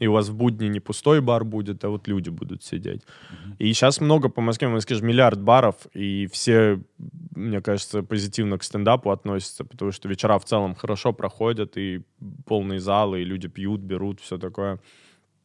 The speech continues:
Speaker 1: Берут еду. И вот есть организации, которые занимаются прям платными мероприятиями. То есть там, там Саша Киселев,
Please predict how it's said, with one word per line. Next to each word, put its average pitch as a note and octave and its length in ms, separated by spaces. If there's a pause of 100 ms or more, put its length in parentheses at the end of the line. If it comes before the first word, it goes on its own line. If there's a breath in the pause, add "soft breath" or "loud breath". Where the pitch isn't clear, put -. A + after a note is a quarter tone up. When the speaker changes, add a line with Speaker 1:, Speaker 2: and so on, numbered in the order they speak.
(400)
Speaker 1:
Берут G2+ 320
еду. F#2 360 (680)
И A#2 340
вот G#2+ 600
есть B2 280
организации, A2+ 560
которые G#2 260
занимаются G#2+ 520
прям F#2+ 240
платными G#2 400
мероприятиями. G2 1080
То - 140
есть - 160 (220)
там, D#2+ 280
там D2+ 200
Саша A2 320
Киселев, G2+ 480